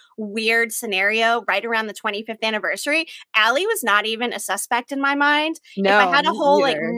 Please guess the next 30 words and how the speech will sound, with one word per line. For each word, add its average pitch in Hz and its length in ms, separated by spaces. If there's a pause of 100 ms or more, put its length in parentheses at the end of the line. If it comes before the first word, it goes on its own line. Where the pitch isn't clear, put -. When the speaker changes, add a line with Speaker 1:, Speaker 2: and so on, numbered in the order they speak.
Speaker 1:
murder 240 340
board 277 380
with 240 100
strings, 226 680
her 226 120
picture 226 340
would 202 160
not 196 300
even 185 320 (260)
be 180 340
on 160 260
there. 101 280 (160)
Speaker 2:
No, 185 600
not 196 200
at 190 80
all. 185 460
So 185 220
that 185 100 (160)
Speaker 1:
Interest- 170 60
Speaker 2:
would 185 160
be 180 340 (140)
interesting. 175 640 (300)
Speaker 1:
Interesting. 294 460 (360)
And 214 380 (100)
Allison 269 400
is 214 100
saying, 220 200
"I 214 80
feel 240 240
like 349 160